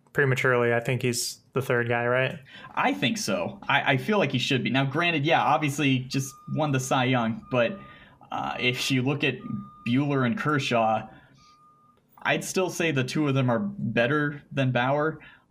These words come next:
Speaker 2: Uh, but these three guys, it's, it's hard to say because these three guys are, are pretty clearly among the top ten pitchers in baseball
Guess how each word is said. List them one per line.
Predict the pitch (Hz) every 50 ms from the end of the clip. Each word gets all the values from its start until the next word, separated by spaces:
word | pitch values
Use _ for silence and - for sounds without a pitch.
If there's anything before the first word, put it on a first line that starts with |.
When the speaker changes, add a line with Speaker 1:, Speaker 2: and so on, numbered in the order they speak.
| -
Speaker 2:
Uh, | 123 120 117 113 107
but | 101 101 107 135 117 98
these | 180 202 196 139 - -
three | - 151 151 170 185 185
guys, | 135 139 143 151 135 123 123 127
it's, | 139 139 147
it's | 156 151 135
hard | - - 196 202 180
to | 151
say | 139 - 185 165 139
because | 131 131 131 123 113
these | 127 143 147 139
three | - 151 143 127
guys | 127 127 127 117 - 117
are, | 113 113 107 104 101 104
are | 107 107 107 110 101 101 - _ _ _ _ _ _ _ _ _ _ _ _ _ _ _ _
pretty | - - - 185 165 135
clearly | 131 - - 156 147 143 127 123 120 113 113 104 -
among | 127 127 120 127 123 117
the | 113 113
top | - - 135 131 - - -
ten | - - - 135 127 120 104
pitchers | - 135 127 - 117 113 107 107
in | 104 104
baseball | 104 117 117 113 - - 71 - - - - -